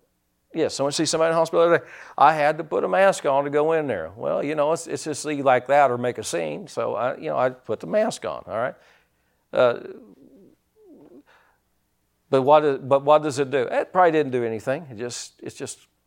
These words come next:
you know, government. We had a, <laughs> we had a, uh,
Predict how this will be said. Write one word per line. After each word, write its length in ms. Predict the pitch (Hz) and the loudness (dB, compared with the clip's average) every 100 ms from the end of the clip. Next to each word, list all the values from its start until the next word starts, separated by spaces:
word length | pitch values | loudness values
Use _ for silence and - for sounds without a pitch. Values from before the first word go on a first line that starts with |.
| _ _ | _ _
you 100 | 147 | -14
know, 160 | 101 101 _ _ 117 | -14 -16 _ _ -4
government. 360 | 113 101 123 - _ _ _ _ _ _ _ _ _ _ _ _ _ - | -4 -4 -12 -18 _ _ _ _ _ _ _ _ _ _ _ _ _ 0
We 140 | 160 | 4
had 180 | 160 139 | 6 6
a, 180 | 110 87 - 127 - | 2 -4 -12 -8 -6
<laughs> 140 | 117 - 123 - _ - - - - - - - 147 | -6 -6 -10 -10 _ -20 -20 -18 -20 -20 -20 -6 4
we 160 | 165 | 8
had 220 | 170 160 | 10 8
a, 260 | 151 131 120 | 8 6 6
uh, 160 | 107 | 6